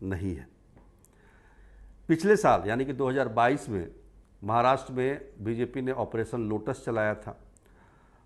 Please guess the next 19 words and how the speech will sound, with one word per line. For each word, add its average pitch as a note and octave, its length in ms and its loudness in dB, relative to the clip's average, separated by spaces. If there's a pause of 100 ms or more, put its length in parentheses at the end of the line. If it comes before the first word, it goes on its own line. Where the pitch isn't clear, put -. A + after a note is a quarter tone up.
(200)
और A#2 140 2
एक C3 140 2
झटके B2 360 0
में D3 140 0
एनसीपी C#3+ 580 0
और B2 480 -2
शिवसेना B2+ 460 -2
की A#2 120 -8
सरकार A2+ 420 0
जो F2+ 140 -6
है, D#2+ 220 -14 (1040)
वो C3 440 -2 (480)
एनडीए C3 320 0
की C3+ 80 -2
सरकार A#2 380 0
में A#2 120 0
बदल A2 240 -2
गई G#2+ 180 -2
वहाँ। F#2+ 300 -6